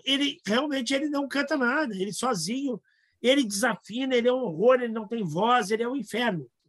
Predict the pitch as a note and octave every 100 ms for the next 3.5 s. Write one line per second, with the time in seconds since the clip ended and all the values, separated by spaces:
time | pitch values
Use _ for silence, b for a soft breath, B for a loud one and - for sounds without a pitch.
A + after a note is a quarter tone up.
0 | _ E3 F3+ F3+ F3+ E3 F3+ F#3+ F#3 A#3
1 | F#3 A#3+ D4 G3 A#3+ F3+ D#3+ D3+ D#3 F#3
2 | F#3 - - F#3 D3 F#3+ F3 E3+ F3 C#3+
3 | E3 E3+ C#3+ F3 G3+